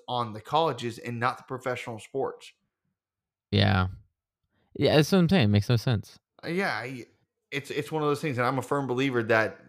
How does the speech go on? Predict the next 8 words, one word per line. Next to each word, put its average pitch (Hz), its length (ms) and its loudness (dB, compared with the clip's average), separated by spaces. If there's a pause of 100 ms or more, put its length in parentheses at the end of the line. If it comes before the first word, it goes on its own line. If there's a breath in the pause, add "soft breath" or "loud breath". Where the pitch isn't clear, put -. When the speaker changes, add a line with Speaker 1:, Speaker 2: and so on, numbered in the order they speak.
(220)
Speaker 1:
they 131 180 0
should 143 240 0
have 131 180 -2
played 131 220 2
all 113 220 4
along 107 420 -2
just 104 220 -14
because 107 520 -2